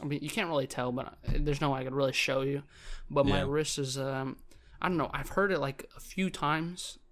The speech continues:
Speaker 1: um, you know, f-, I fell on it before, and for some reason, I've twisted my ankles, I've gotten hurt many times playing basketball, and usually,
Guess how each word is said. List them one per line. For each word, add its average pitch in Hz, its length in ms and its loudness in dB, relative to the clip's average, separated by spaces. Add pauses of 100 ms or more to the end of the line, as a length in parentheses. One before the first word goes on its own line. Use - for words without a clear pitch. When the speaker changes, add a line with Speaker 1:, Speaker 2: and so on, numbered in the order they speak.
(120)
Speaker 1:
um, 127 480 -4 (300)
you 147 120 0
know, 131 80 -2
f-, - 280 -6
I 165 100 -4
fell 143 380 2
on 147 160 2
it 147 60 0
before, 143 460 -2
and 143 240 -4 (200)
for 156 120 0
some 185 200 0
reason, 165 340 -4 (420)
I've 143 180 -2
twisted 170 400 2
my 147 120 2
ankles, 147 440 -2
I've 143 140 -4
gotten 139 280 -2
hurt 143 240 -4
many 143 260 0
times 139 420 -2
playing 139 260 -2
basketball, 143 540 -4
and 147 120 -2
usually, 156 460 0